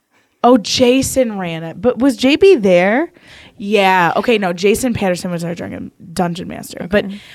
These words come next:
Speaker 1: but it was, like, uh, us, John Yar,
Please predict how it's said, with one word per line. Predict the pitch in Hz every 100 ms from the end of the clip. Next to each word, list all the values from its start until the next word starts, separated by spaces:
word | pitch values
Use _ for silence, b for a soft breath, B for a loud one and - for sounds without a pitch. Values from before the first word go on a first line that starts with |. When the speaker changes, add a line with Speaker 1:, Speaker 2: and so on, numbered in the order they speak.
| B
Speaker 1:
but | - 233 - -
it | -
was, | 226 208
like, | 202 180 - _ _ - -
uh, | - 131 190 185 180 170 143 90 - - -
us, | 208 208 208 214 208 - - - _ _ 175
John | 196 196 208
Yar, | 190 180 175 170 165 170 170